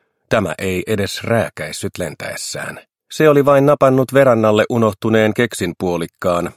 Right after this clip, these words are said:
ja piti sen visusti nokassaan kohotessaan tuhannesti taloa korkeammalle yltävien kuusten latvojen taakse. Oksat hohtivat auringon säteissä vihreänä ja kätkivät taakseen mustia ja syviä varjoja.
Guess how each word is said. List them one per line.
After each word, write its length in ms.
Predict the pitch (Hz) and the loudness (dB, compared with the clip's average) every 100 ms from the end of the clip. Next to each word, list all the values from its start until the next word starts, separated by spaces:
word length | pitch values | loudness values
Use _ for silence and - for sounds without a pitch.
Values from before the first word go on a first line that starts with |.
| _ | _
ja 160 | 139 139 | 0 0
piti 240 | - - 80 | 0 -6 -4
sen 220 | 113 110 | -2 0
visusti 420 | 123 117 107 - | 0 0 -2 0
nokassaan 720 | 107 113 110 87 - 95 90 87 | 2 2 2 -2 -2 0 0 0
kohotessaan 680 | 98 90 - 85 - 92 90 | -4 -4 -6 -6 -2 -2 -2
tuhannesti 560 | 120 110 98 92 - 95 - | -2 0 0 -4 -6 -8 -2
taloa 340 | 95 87 85 | 0 0 -2
korkeammalle 760 | 92 92 - 87 82 85 80 85 92 | -2 -4 -2 -4 -2 -4 -4 -6 -6
yltävien 560 | 87 82 82 87 87 | -8 -8 -6 -4 -6
kuusten 500 | - 80 73 - 98 | -8 -10 -8 -6 -4
latvojen 480 | 98 73 - 78 76 | -4 -4 -10 -10 -10
taakse. 460 | 76 64 - - - - _ _ _ _ _ _ _ _ _ _ _ _ _ _ _ _ _ | -10 -10 -12 -14 -14 -18 _ _ _ _ _ _ _ _ _ _ _ _ _ _ _ _ _
Oksat 380 | - - 131 - | -4 -2 -2 0
hohtivat 440 | 127 113 117 113 104 | -2 -2 0 0 0
auringon 480 | 117 110 104 98 92 | 0 0 2 0 -2
säteissä 600 | - 98 95 90 - 92 | -2 -4 -2 -4 -4 -2
vihreänä 640 | 110 104 95 90 90 90 - - - _ | -2 -2 -2 -2 -2 -4 -8 -16 -20 _
ja 100 | 143 | -6
kätkivät 440 | 147 160 - 131 123 - | -4 -4 -4 -4 -2 0
taakseen 560 | 120 101 - 104 98 | 0 0 -4 -2 -2
mustia 480 | 101 95 - 101 95 | -4 -6 -8 -6 -4
ja 160 | 98 95 | -4 -6
syviä 440 | 95 78 80 78 | -6 -8 -8 -10
varjoja. 540 | - - - - - | -12 -14 -16 -14 -16